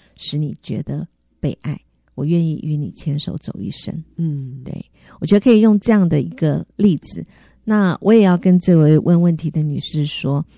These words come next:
Speaker 1: 呃，你会来问这样的问题，表示你想解决这样的困难。
Speaker 2: 嗯。
Speaker 1: 那或许你听了上面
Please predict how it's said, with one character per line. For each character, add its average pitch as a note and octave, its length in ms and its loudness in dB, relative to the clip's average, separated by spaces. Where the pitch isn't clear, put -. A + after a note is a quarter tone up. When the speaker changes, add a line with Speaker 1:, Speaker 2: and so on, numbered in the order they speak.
Speaker 1:
呃， E3+ 100 2
你 D#3 140 2
会 G3 160 6
来 D#3 180 4
问 E3+ 220 4
这 D#3+ 140 -4
样 D#3+ 120 0
的 D3 100 -4
问 D#3 140 -2
题， D#3+ 120 -8
表 C#3 200 -6
示 - 200 -8
你 C#3 100 -2
想 C#3+ 260 -4
解 - 160 -6
决 - 240 -10
这 - 80 -8
样 D3 120 -2
的 D3 80 -6
困 C#3+ 340 -4
难。 - 220 -12
Speaker 2:
嗯。 D3+ 240 -12
Speaker 1:
那 F3 100 0
或 G3 160 4
许 D#3+ 160 -2
你 C#3+ 120 -4
听 F3 260 -4
了 D#3+ 100 -2
上 E3 240 -2
面 D#3 240 -2